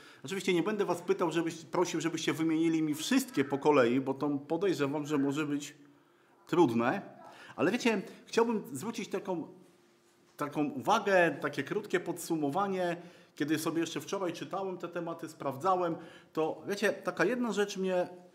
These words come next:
mnie uderzyła, jaki był cel właśnie, że te, a nie inne tematy zostały wybrane.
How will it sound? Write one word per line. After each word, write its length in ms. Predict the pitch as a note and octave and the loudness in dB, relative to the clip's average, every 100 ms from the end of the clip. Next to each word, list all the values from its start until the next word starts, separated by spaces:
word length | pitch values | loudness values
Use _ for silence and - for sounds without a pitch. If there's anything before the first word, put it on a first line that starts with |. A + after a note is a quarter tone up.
| _ - - | _ -16 -6
mnie 300 | D#3+ F3 E3+ | 0 0 0
uderzyła, 520 | D#3+ D#3+ D3 F#3 E3+ | -2 -2 -2 0 0
jaki 360 | D#3 B3 - | 0 -4 -4
był 240 | G#3 G#3+ G3+ - | -4 -6 -6 -10
cel 580 | - A3+ F#3 A2 A#2 B2+ - - - | -6 -2 0 0 0 -4 -14 -20 -6
właśnie, 340 | C#3+ E3 D#3 | -4 -2 -2
że 120 | C3+ | -2
te, 400 | C3+ - G#3+ A#3+ | -2 0 2 0
a 100 | - | -4
nie 140 | F3 D#3+ | -2 -2
inne 340 | E3+ F#3 F3 | -2 -2 -4
tematy 380 | E3+ D3 D3 C#3+ | -4 -6 -6 -8
zostały 420 | C3+ B2+ C3 B2 | -10 -10 -10 -8
wybrane. 460 | A#2+ G#2+ B2 G#2 | -10 -10 -10 -12